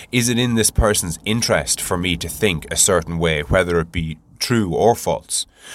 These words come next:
What's the motivation behind the person that I'm listening to? What, what, what, what's their,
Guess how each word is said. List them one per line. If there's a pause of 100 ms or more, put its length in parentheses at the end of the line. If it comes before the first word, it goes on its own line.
(140)
What's
the
motivation
behind
the
person (480)
that
I'm
listening (360)
to?
What,
what,
what, (280)
what's
their,